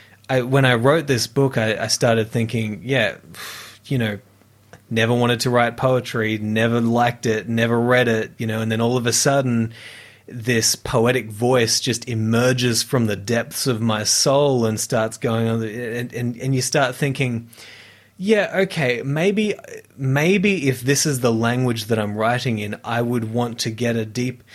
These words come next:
see, I, I, I kept on saying to people when I was writing, I, I said, "I'm probably gonna spend about a year writing this and then the rest of my year trying to figure out what the hell it means or what the hell it, you know, the book is about."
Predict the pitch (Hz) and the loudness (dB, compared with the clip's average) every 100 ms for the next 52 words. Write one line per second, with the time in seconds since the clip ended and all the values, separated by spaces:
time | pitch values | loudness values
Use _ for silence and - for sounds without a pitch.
0 | - - - 143 127 139 - 131 131 135 | -20 -14 0 0 2 -4 -4 -6 -4 -2
1 | 151 165 147 - 123 127 120 131 117 110 | 0 2 0 2 2 0 0 0 0 0
2 | 110 110 101 117 113 110 - - 117 - | 0 -2 0 0 0 -2 -6 -8 -6 -4
3 | 120 - - - - - 135 - 208 220 | -4 -6 -18 -20 -20 -8 -4 0 2 2
4 | 202 170 170 156 131 117 113 139 165 143 | 2 2 2 2 2 0 2 4 4 4
5 | 120 120 135 123 123 117 - - 131 123 | 2 2 0 0 -2 -4 -8 -2 0 2
6 | 120 113 123 - 135 120 117 113 117 113 | 0 2 0 2 2 2 2 2 2 0
7 | 127 110 - 131 120 113 110 120 117 - | 0 -2 0 0 2 2 0 -4 -4 -2
8 | 127 110 101 110 98 95 - - 113 131 | 0 -2 -2 -4 -4 -6 -4 0 2 2
9 | 135 127 131 123 123 120 139 135 117 127 | 2 0 2 2 2 -2 -2 0 0 0
10 | 135 135 131 113 127 113 104 | 0 2 0 2 2 2 2